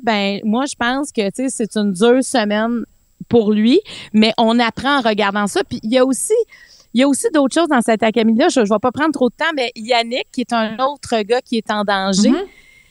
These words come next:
Speaker 1: il y a eu une scène où lui, il est, il est pogné. Tu sais, puis il dit lui-même, il, euh, il dit, « Moi, quand j'étais jeune, j'étais un joyeux. Et un jour, cette joie-là m'a, m'a quitté et je suis pogné. »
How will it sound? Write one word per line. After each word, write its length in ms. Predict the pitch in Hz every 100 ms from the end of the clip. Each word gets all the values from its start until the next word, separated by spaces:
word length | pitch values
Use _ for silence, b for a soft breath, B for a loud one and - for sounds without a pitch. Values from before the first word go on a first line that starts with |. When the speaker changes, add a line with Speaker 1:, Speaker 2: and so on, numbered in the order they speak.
| b -
Speaker 1:
il 60 | 226
y 40 |
a 80 | 233
eu 140 | 311 330
une 80 | 233
scène 540 | - 262 294 320 262 -
où 260 | 262 302 -
lui, 220 | 233 330 370
il 100 | 240
est, 140 | 233
il 100 | 208 226
est 80 | 220
pogné. 440 | 277 262 233 220
Tu 60 | - _
sais, 240 | - 294 302
puis 120 | 277
il 120 | 254 214
dit 200 | 220 359
lui-même, 480 | 294 247 247 311 294
il, 260 | 247 233
euh, 160 | 233 226
il 120 | 233
dit, « 120 | 208 262
Moi, 160 | 320 339
quand 100 | 262
j'étais 280 | - 247
jeune, 300 | 226 269 302
j'étais 260 | 294 - 240
un 180 | 226 220
joyeux. 720 | 202 247 269 262 240 262 349 b b b -
Et 140 | 247
un 140 | 254 240
jour, 260 | 220 311 320
cette 240 | 285 233
joie-là 440 | 196 240 240 240 277
m'a, 160 | 247 208 -
m'a 180 | 233 214
quitté 400 | - - 269 -
et 200 | 269 294
je 160 | 233 240
suis 280 | - - 269 -
pogné. » 460 | - 269 226 226